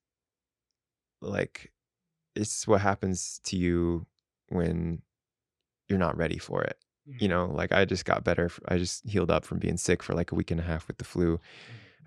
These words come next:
Speaker 1: I wouldn't feel good enough to really do anything. I mean, I tried and I pushed myself to, to do things,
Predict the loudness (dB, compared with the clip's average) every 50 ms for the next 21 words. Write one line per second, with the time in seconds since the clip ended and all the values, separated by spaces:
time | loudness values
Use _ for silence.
0 | 0 2 2 4 2 2 0 0 0 0 2 2 2 2 0 -2 -2 0 2 4
1 | 4 2 2 0 -2 0 2 2 2 2 2 2 0 0 -2 -4 -6 _ 0 2
2 | 2 2 0 0 -2 -4 -4 -4 -4 -2 0 0 2 2 2 0 2 4 6 6
3 | 8 8 6 6 4 2 0 -2 -2 0 0 -2 -2 -2 -2 -2 -2 -2 0 2
4 | 2 0 0 -2 -4 -4 -4 -4 -6 -10 -4 -2 0 0 2 2 0 0 0 0
5 | -2 -2 0 -2 -4 -6 -8